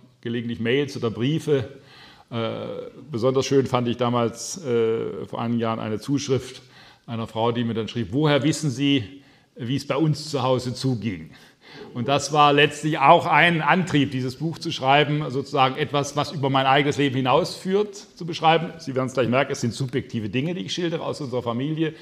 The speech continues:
aber doch immer mit dem Impuls, äh, etwas, äh, zu schaffen, was darüber hinausgeht.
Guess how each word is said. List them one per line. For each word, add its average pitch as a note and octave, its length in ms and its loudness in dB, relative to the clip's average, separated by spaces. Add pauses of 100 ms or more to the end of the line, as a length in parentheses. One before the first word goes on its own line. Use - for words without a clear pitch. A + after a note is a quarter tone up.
(260)
aber C#3 200 4
doch D#3 120 2
immer F#3+ 200 2
mit F3 160 4
dem D3 100 2
Impuls, D#3+ 800 -2 (400)
äh, C3+ 580 4
etwas, - 600 0 (180)
äh, C3 380 -8
zu B2 440 -2 (120)
schaffen, C#3 360 -4
was C3 160 2
darüber B2+ 320 0
hinausgeht. A#2+ 640 0